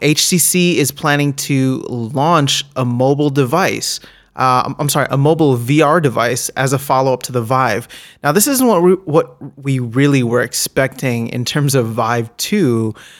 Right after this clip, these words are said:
um, but, you know, the H T C execs are saying it's not just gonna be a phone that's, you know, slapped into a headset or, like, a Google Cardboard type of, type of thing. Um, it's gonna have some pretty, you know, I, I mean, we don't have full details yet, but it looks like it's gonna be a little bit more ambitious than what the Gear V R and Google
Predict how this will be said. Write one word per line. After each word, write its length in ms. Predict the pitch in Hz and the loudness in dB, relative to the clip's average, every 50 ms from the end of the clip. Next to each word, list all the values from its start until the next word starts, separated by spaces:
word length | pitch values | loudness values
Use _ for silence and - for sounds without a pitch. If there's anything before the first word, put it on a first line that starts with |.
| - - - - - | -20 -20 -20 -10 -6
um, 540 | 123 120 117 117 117 113 113 113 110 - - _ _ _ - - - | -2 -2 0 0 0 -2 -4 -6 -8 -12 -14 _ _ _ -16 -12 -10
but, 400 | 147 120 - 151 147 147 143 - - - _ _ - - - _ | -8 -2 2 2 4 4 2 0 -4 -8 _ _ -20 -20 -20 _
you 200 | - - 143 147 | -10 -6 -2 0
know, 80 | 135 127 | 0 0
the 120 | 120 - - | 0 2 2
H 160 | 170 180 - | 2 2 2
T 100 | - 190 | 0 0
C 160 | 165 - 180 160 | 0 2 2 2
execs 380 | 139 135 139 143 143 143 - | 2 2 2 2 2 0 -2
are 20 | 127 | -2
saying 280 | - 147 131 131 123 | 0 0 0 0 0
it's 180 | 123 120 - 160 | -2 -4 -2 0
not 160 | 143 143 143 | 0 0 0
just 160 | 139 156 - | -2 -2 -2
gonna 100 | 180 165 | 0 0
be 120 | 156 160 160 | 2 2 2
a 40 | |
phone 480 | 143 - - - 147 143 139 139 139 139 | 0 0 -2 -2 0 2 2 2 2 2
that's, 320 | 131 127 - - - - | 0 0 -2 -4 -8 -8
you 140 | - 143 127 | -6 -6 -6
know, 80 | 120 117 | -6 -6
slapped 440 | - - - 131 127 127 127 - 151 | -6 -6 -2 -2 -2 -2 -2 -2 -2
into 240 | 139 127 143 139 | -2 0 2 2
a 60 | 127 117 | 2 2
headset 560 | 107 135 127 120 - - 135 123 123 123 127 | 0 -2 -2 -2 -2 -2 -2 0 0 0 0
or, 40 | 123 | -2
like, 160 | 123 113 - | -2 -2 -4
a 60 | 120 | -4
Google 320 | 123 123 123 123 131 127 | -2 0 0 2 0 0
Cardboard 720 | 123 - - 139 123 123 123 117 131 127 127 123 123 120 - - - - - - _ _ - | -2 -4 -4 -4 -2 -2 -2 -2 -2 0 0 0 0 -4 -8 -14 -20 -20 -20 -20 _ _ -8
type 280 | - - 135 127 - | -4 -2 -2 0 2
of, 440 | 135 123 123 117 - - - - - - | 2 2 2 0 -2 -6 -12 -20 -12 -6
type 160 | - 135 113 | -4 -4 -4
of 100 | 113 113 | -4 -8
thing. 480 | - - - 175 170 160 143 131 131 127 - - - - - - _ _ _ - | -12 -4 0 2 2 4 2 2 -2 -4 -8 -12 -20 -20 -20 -20 _ _ _ -4
Um, 600 | - 123 127 123 120 120 120 120 120 117 101 - | 0 2 2 2 2 2 0 0 -2 -4 -6 -2
it's 320 | - 143 156 - - - - | -2 -2 0 0 0 -2 -2
gonna 320 | - - - 214 240 247 | -2 0 0 2 2 2
have 180 | 226 262 254 254 | 2 0 0 0
some 220 | - - 226 208 | 0 0 0 0
pretty, 640 | - - - 220 220 214 214 214 214 208 208 202 196 | -2 -2 0 0 2 2 2 2 2 2 0 0 0
you 120 | 185 180 170 | 0 0 2
know, 80 | 147 | 2
I, 400 | 135 113 110 95 76 92 101 101 | 2 0 0 -2 -2 -2 -2 0
I 40 | 139 | 0
mean, 340 | 143 143 143 127 120 113 - - | 0 2 0 0 0 -2 -6 -4
we 140 | 143 147 | -2 0
don't 140 | 170 170 156 | 2 2 2
have 160 | 151 143 123 | 2 0 0
full 200 | - - 160 151 | -2 0 0 0
details 400 | 127 139 151 - - 131 120 113 | 2 0 0 0 0 0 0 0
yet, 220 | 120 117 113 120 - | 0 -2 -2 -2 0
but 140 | 127 123 123 | 0 0 0
it 100 | 123 143 | 0 0
looks 200 | 165 185 - - | 0 0 0 0
like 120 | 151 127 | -2 -2
it's 100 | 135 123 | -2 -2
gonna 160 | 139 139 139 | -2 0 0
be 120 | 131 135 131 | 2 2 2
a 60 | 131 | 2
little 140 | 143 156 151 | 2 2 2
bit 140 | 139 139 | 2 0
more 180 | 131 139 135 131 | 0 2 0 2
ambitious 480 | 123 120 120 113 131 131 - - 131 - | 0 0 0 0 0 0 0 -2 -4 -4
than 160 | - 127 123 | -4 -4 -4
what 120 | 120 - | -4 -4
the 60 | 131 | -4
Gear 280 | 123 117 120 127 127 123 | -4 -2 0 0 0 0
V 160 | 120 123 123 | 0 0 2
R 240 | 120 120 117 120 - | 2 2 2 0 -2
and 160 | - 131 123 120 | -2 -4 -4 -2
Google 320 | 127 123 120 127 123 113 | -2 -2 0 -2 -2 -4